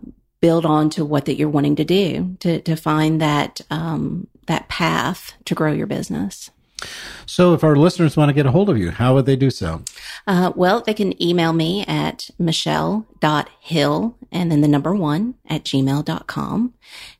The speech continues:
Speaker 1: And that's Michelle with two L's. I get that question a lot. Um,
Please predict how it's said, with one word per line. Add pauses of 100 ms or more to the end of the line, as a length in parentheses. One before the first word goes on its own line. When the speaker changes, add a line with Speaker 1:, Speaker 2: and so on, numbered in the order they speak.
Speaker 1:
And
that's
Michelle
with
two
L's.
I
get
that
question
a
lot. (460)
Um,